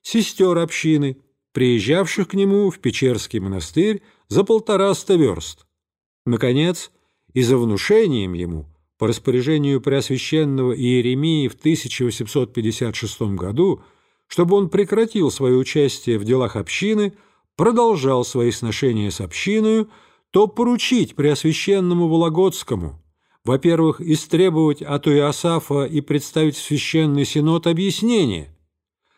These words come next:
на какой именно предмет обращены им означенные деньги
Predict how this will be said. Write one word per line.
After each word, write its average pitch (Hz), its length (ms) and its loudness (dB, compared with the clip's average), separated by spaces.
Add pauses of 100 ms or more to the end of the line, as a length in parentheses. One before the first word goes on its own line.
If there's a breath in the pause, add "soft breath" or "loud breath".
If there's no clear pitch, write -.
(180)
на 135 140 2
какой 202 400 2
именно 190 580 2
предмет 160 640 0 (380)
обращены 202 680 2
им 196 120 0
означенные 175 760 2
деньги 139 540 0